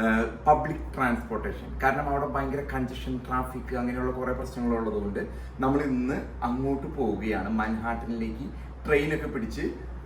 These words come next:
ഏഹ്, മൻഹാട്ടനിൽ ചെല്ലുന്നു. ആ പ്രദേശം മുഴുവനും കറങ്ങാനാണ് ഇന്നത്തെ പ്ലാൻ. വീടുകളൊക്കെ ആയിട്ടുള്ള ഒരു പ്രദേശമാണ്.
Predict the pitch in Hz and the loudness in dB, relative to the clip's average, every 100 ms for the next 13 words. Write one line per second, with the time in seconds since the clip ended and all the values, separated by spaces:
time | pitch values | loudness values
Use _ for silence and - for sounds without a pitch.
0 | 117 117 117 120 113 120 120 127 123 123 | 4 6 6 4 4 2 2 0 2 0
1 | 101 95 120 - - - 127 139 131 123 | -2 -2 -4 -6 -8 0 0 2 2 0
2 | 131 123 110 107 120 120 90 113 117 101 | 0 -2 0 -2 -2 -4 -4 -4 -2 -2
3 | 104 - 123 110 - - - - - - | -4 -2 0 0 -2 -6 -8 -8 -10 -12
4 | - - 185 - 220 - - - - 508 | -10 0 4 8 8 8 8 10 10 10
5 | 494 480 240 339 - 415 208 202 214 180 | 8 8 10 8 8 6 6 6 4 4